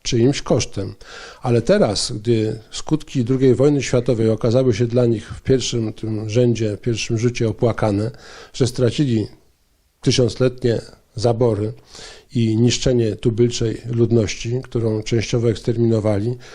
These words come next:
częściowo zniemczyli. Mamy zjawisko od wielu lat, przynajmniej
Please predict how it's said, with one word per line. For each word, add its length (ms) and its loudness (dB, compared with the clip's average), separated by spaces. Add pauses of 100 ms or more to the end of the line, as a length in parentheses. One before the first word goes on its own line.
(280)
częściowo 640 0 (480)
zniemczyli. 680 2 (540)
Mamy 300 4
zjawisko 560 2
od 180 -2
wielu 260 4
lat, 360 0
przynajmniej 520 -2